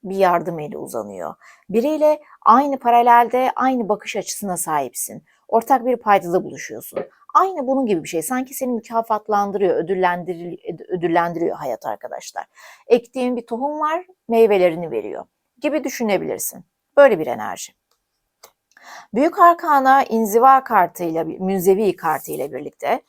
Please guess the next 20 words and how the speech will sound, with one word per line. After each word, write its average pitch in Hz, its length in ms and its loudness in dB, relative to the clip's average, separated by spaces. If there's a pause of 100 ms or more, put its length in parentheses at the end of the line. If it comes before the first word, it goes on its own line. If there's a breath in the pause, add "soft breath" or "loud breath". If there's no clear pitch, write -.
(360)
daha 165 220 -2
doğrusu 160 340 -6
şöyle 196 220 0
söyleyeyim, 233 400 -4
bu 269 40 -8
sanki 349 760 -6 (500 loud breath)
akıllıca 320 580 0
attığın 262 800 0
adımların 233 680 2
karşılığını 214 960 -2 (320 soft breath)
tamamlanmak 220 880 0
yolunda 226 500 -2
alacağın 214 560 0
bir 233 160 0
enerji 180 500 -6
gibi 143 180 -12
gözüküyor - 420 -14
sevgili - 340 -12
Oğlak - 360 -10
burçları. - 440 -12